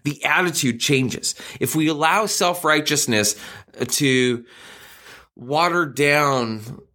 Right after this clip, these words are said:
our mission that God has given us and that bold life as a disciple that we, um, that we're called to live, then this,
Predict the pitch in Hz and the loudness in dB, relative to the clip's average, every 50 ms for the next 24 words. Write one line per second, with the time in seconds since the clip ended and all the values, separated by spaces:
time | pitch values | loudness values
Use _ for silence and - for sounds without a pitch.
0 | _ _ _ _ _ _ 123 123 123 123 120 117 117 117 113 - - - _ _ | _ _ _ _ _ _ 0 2 2 4 4 4 4 2 0 -2 -6 -12 _ _
1 | _ _ _ _ - 120 131 143 139 - - 139 117 107 107 104 101 - 113 113 | _ _ _ _ -4 0 2 2 2 2 2 0 0 0 0 0 2 2 2 2
2 | 120 117 110 95 95 - 107 107 107 104 90 64 52 - - - - 107 107 110 | 0 0 -2 -4 -2 0 0 0 2 2 0 0 0 -2 -2 -2 -2 -2 0 0
3 | 107 104 104 - 131 127 127 117 110 113 117 113 - 117 98 101 98 87 92 - | -2 -2 -2 -2 0 0 0 2 2 2 0 2 0 0 0 0 0 -2 -2 -2
4 | - 120 113 123 120 - 104 95 101 98 90 - - 104 98 110 107 101 98 98 | 0 0 0 0 0 -2 -2 0 2 2 0 0 -2 -2 0 2 4 4 4 4
5 | 98 90 76 - - - _ _ - - _ _ _ - 95 95 92 90 87 85 | 2 2 -2 -4 -10 -16 _ _ -20 -20 _ _ _ -4 -2 0 2 2 0 0
6 | 82 - - - _ _ _ _ _ _ _ _ _ _ _ _ _ _ _ - | -2 -6 -8 -14 _ _ _ _ _ _ _ _ _ _ _ _ _ _ _ -8
7 | - - - 117 117 113 107 107 107 - 123 123 117 117 117 113 104 117 139 135 | -8 -4 0 0 2 2 0 -2 -2 0 0 0 0 0 -2 -4 -2 0 2 2
8 | 117 101 92 - - - - 107 131 131 131 131 127 127 131 123 123 - - - | 2 0 -2 -4 -10 -16 -4 0 0 0 0 0 0 0 0 0 0 -2 -2 -4
9 | - - | -6 -8